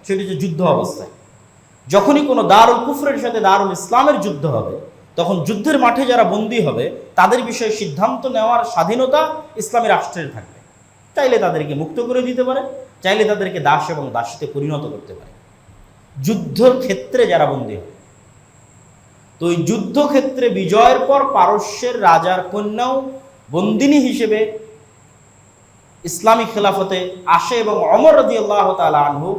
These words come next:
নিজ সিদ্ধান্ত বলে সেই কন্যাকে হুসাইন রাদিয়াল্লাহু তাআলা আনহুর নিকটে পাঠিয়ে দেন। এবং পরবর্তীতে হুসাইন রাদিয়াল্লাহু তাআলা আনহুর সাথে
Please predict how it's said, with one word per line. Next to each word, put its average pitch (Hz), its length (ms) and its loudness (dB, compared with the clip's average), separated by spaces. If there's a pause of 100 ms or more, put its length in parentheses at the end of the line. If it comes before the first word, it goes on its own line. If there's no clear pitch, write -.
(560)
নিজ 285 240 2 (160)
সিদ্ধান্ত 214 500 -4 (120)
বলে 233 160 -4 (100)
সেই 185 220 -4
কন্যাকে 180 480 -6
হুসাইন 208 340 -6
রাদিয়াল্লাহু 165 420 -4
তাআলা 147 180 -2
আনহুর 143 180 -10
নিকটে 147 260 -12
পাঠিয়ে 107 260 -12
দেন। - 120 -20 (1400)
এবং 165 120 0 (140)
পরবর্তীতে 247 600 4
হুসাইন 262 340 2
রাদিয়াল্লাহু 214 480 2
তাআলা 185 200 2
আনহুর 185 240 -4
সাথে 175 160 -8